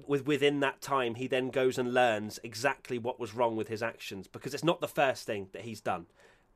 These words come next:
I'm not saying it's, I, there's no evidence of, of, that he's done anything like that before, but he's punched Callum Ilott in the face. Now, there's things that are clearly deep-rooted within him as a driver that need to change, and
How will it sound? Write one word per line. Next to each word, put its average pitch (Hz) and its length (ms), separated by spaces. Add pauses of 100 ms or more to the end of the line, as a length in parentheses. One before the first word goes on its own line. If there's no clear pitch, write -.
(320)
I'm 123 140
not 131 140
saying 120 260
it's, 107 140
I, 117 160 (120)
there's 107 160
no 120 140
evidence 113 320
of, 110 160
of, - 260 (140)
that - 80
he's 117 100
done 113 160
anything 110 360
like 104 240
that 170 200
before, 117 360
but - 100
he's 120 80
punched - 400
Callum 117 220
Ilott 113 240
in 117 80
the 123 40
face. 123 280 (240)
Now, 156 80
there's 165 180
things 214 300
that 220 200
are 208 40
clearly 196 640
deep-rooted 175 580
within 139 300
him 151 160
as 143 100
a 139 60
driver 120 360
that 117 200
need 117 180
to 110 80
change, 101 480 (420)
and 110 460